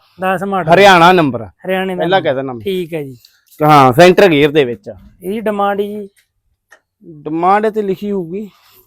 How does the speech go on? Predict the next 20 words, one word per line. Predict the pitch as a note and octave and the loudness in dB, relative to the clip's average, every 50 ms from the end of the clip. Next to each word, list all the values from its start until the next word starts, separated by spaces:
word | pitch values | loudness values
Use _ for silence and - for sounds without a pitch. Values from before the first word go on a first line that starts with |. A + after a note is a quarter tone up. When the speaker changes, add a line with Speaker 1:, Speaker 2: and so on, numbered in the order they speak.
| _ _ _ _ _ _ | _ _ _ _ _ _
Speaker 2:
ਤਿੰਨ | D#3+ D#3+ E3 E3 F3 F3 | -8 -6 -6 -6 -6 -6
ਲੱਖ, | E3+ E3 D#3+ E3 | -8 -8 -10 -12
ਕਿੰਨਾ | D3+ D3+ D#3 D#3 D#3 | -14 -12 -10 -10 -10
ਲਿਖਿਆ | D3+ D3 C#3+ B2+ C#3 C3+ | -8 -10 -10 -10 -10 -12
ਸੀ? | B2+ C3+ C3+ C3 _ _ _ _ _ _ _ _ _ - | -12 -14 -18 -20 _ _ _ _ _ _ _ _ _ -16
Speaker 1:
ਤਿੰਨ | G#3 G#3 G3+ G#3 A3 | -14 -12 -12 -12 -12
ਚਾਲੀ। | G#3 _ - A3+ G#3+ G3+ F#3+ E3+ | -14 _ -4 -2 -2 -2 -2 -4
Speaker 2:
ਤਿੰਨ | F#3+ G3+ F#3+ F#3+ F#3 E3+ | -4 -4 -4 -4 -6 -6
ਚਾਲੀ | E3+ E3 D3+ D3 C#3 | -6 -6 -6 -6 -8
ਲਿਖਿਆ। | A#2+ A#2+ A#2 G#2+ A2 A2 A2+ _ _ _ _ _ _ _ _ _ _ _ _ _ _ _ - | -12 -14 -14 -16 -18 -20 -20 _ _ _ _ _ _ _ _ _ _ _ _ _ _ _ -4
ਕਿੰਨੇ | F3+ F#3+ F#3 F3+ F3 | -2 0 0 0 0
ਦਾ | E3+ E3 | -2 -2
ਜਸਪ੍ਰੀਤ? | C#3+ D3 D#3 D#3 D3+ B2+ C3 A2+ - _ _ _ _ _ _ _ _ - | -4 -6 -8 -10 -10 -10 -12 -18 -20 _ _ _ _ _ _ _ _ -10
Speaker 1:
ਤਿੰਨ | G#3+ G3+ G3+ G3+ | -8 -6 -6 -6
ਦਾ। | F#3+ F#3+ F#3 F#3 _ _ _ _ _ _ _ _ _ _ _ _ _ _ _ _ _ _ _ _ | -8 -8 -10 -12 _ _ _ _ _ _ _ _ _ _ _ _ _ _ _ _ _ _ _ _
Speaker 2:
ਲੈ। | A#2 A2+ A2 G2+ G2+ G2 G2 F#2 D#2+ _ _ _ _ _ _ _ _ _ _ _ _ _ _ _ _ _ _ _ _ _ _ _ _ _ _ _ _ _ _ _ _ _ _ _ _ _ - | -20 -20 -18 -18 -20 -20 -20 -20 -20 _ _ _ _ _ _ _ _ _ _ _ _ _ _ _ _ _ _ _ _ _ _ _ _ _ _ _ _ _ _ _ _ _ _ _ _ _ -18
ਇੱਕੋ | D3 C3+ - F3 E3+ | -18 -12 -8 -6 -6
ਰੇਟ | E3 D#3 D3 | -6 -6 -6
ਦੱਸਦਾ। | C#3 C#3+ C3+ C#3+ D#3+ D#3 - _ _ _ - | -8 -10 -10 -10 -12 -14 -16 _ _ _ -10
Speaker 1:
ਹੋਰ? | E3+ F#3+ G3+ F#3+ | -8 -8 -8 -8